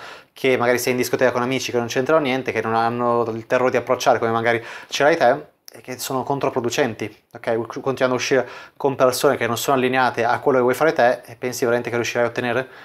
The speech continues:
quello che vuoi, o pensi che te semplicemente continuerai a, a rimanere come sei e come sono loro? E da qui ci colleghiamo a un discorso sempre riguardo a questo ar-, argomento, ovvero che non ti serve per forza una spalla per ottenere risultati in discoteca, quindi per spalla si intende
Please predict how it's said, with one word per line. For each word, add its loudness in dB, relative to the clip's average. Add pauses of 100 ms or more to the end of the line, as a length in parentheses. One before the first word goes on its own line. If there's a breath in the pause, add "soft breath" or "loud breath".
(280 loud breath)
quello 0
che 4
vuoi, 6
o 2
pensi -4
che -4
te -20
semplicemente -10
continuerai 0
a, 2
a -8
rimanere -2
come -6
sei -2
e -4
come -2
sono -2
loro? -2
E 0
da 4
qui 2
ci -4
colleghiamo 4
a 4
un 0
discorso -2
sempre 0
riguardo 2
a 0
questo -2
ar-, 0
argomento, 2
ovvero 4
che 0
non 0
ti -8
serve 4
per 0
forza 2
una 0
spalla 2
per -2
ottenere 0
risultati 0
in -4
discoteca, -2
quindi -6
per -4
spalla 2
si -10
intende -8